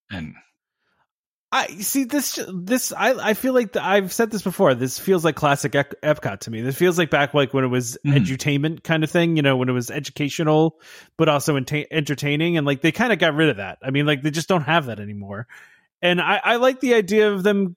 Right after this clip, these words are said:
Speaker 2: you know, kinda walking people through the water cycle. Like, I think that's a
Speaker 1: Oh, I'm
Speaker 2: cool thing, you know?
Speaker 1: Yeah, I'm, I'm
Speaker 2: So
Speaker 1: not
Speaker 2: I, I,
Speaker 1: disagreeing
Speaker 2: yeah.
Speaker 1: with that. I, I'm just, I,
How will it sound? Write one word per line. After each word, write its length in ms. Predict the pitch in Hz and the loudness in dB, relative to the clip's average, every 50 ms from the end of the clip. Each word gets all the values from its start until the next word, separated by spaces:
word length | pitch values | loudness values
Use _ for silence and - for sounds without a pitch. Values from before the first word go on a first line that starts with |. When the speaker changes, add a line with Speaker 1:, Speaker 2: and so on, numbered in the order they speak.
| _ _ | _ _
Speaker 2:
you 100 | 233 214 | -2 2
know, 280 | 196 185 185 185 180 | 4 4 4 4 2
kinda 340 | 175 - 185 190 202 202 190 - _ | -2 -4 -2 0 0 0 -2 -2 _
walking 420 | 180 170 165 165 165 - 185 170 | -2 2 2 2 2 2 0 0
people 220 | 143 165 170 170 160 | 0 0 -2 -2 -4
through 160 | 151 175 170 | -2 -4 -2
the 100 | 156 160 | -2 0
water 280 | 151 160 185 180 135 - | 0 0 0 0 0 -2
cycle. 360 | - 120 110 - - 110 117 | -4 -6 -8 -8 -10 -10 -6
Like, 160 | 123 135 131 | -6 -2 0
I 120 | 135 143 | 0 0
think 180 | 127 156 147 139 | 2 0 0 2
that's 220 | 160 147 - - | 0 0 0 -2
a 40 | 139 - | -4 0
Speaker 1:
Oh, 80 | 170 170 | 2 2
I'm 100 | 170 139 | 2 4
Speaker 2:
cool 540 | 139 139 139 139 139 135 135 135 135 131 | 4 4 4 4 4 4 4 2 2 0
thing, 420 | - - 196 180 143 101 92 104 117 - _ _ | 0 0 0 0 0 -2 -6 -12 -16 -18 _ _
you 140 | - 135 127 | -4 0 0
know? 180 | 127 123 131 | 2 4 4
Speaker 1:
Yeah, 180 | 180 202 151 147 | 4 6 4 4
I'm, 100 | 160 170 - | 2 2 0
I'm 280 | 175 175 - 180 190 190 | -2 0 2 2 2 4
Speaker 2:
So 60 | 190 | 4
Speaker 1:
not 60 | 180 180 | 6 6
Speaker 2:
I, 40 | 185 | 4
I, 20 | 185 | 4
Speaker 1:
disagreeing 500 | 156 135 185 156 120 120 110 107 110 110 | 4 4 2 2 2 2 2 4 4 4
Speaker 2:
yeah. 80 | - | 2
Speaker 1:
with 80 | 95 - | 2 0
that. 340 | 92 87 92 107 117 - - | 0 2 2 2 0 0 -2
I, 200 | 101 104 - - | -2 -2 -2 -4
I'm 300 | - 104 98 101 95 98 | -4 -2 -2 0 0 0
just, 500 | 95 104 107 101 - - - - - - - _ _ _ _ _ _ _ _ _ _ _ _ _ _ _ _ - | -2 -2 -2 0 0 0 0 -2 -8 -18 -20 _ _ _ _ _ _ _ _ _ _ _ _ _ _ _ _ -8
I, 140 | 135 - | -6 -6